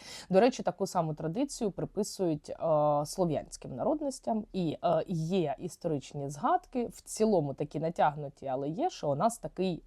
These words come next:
е, дуже схожий до того звичай на нашій території також був, коли дівчата бігали по полю спеціально для того, щоб закликати врожай своєю менструальною кров'ю. В Японії є і згадуються в історії дві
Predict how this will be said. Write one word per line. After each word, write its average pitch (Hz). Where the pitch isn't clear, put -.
е, 147
дуже 156
схожий 156
до 165
того 147
звичай 170
на 151
нашій 147
території 180
також 156
був, 143
коли 127
дівчата 185
бігали 139
по -
полю 277
спеціально 160
для 131
того, 214
щоб -
закликати 170
врожай 143
своєю 139
менструальною 127
кров'ю. -
В 160
Японії 349
є 208
і 196
згадуються 156
в 170
історії 208
дві 160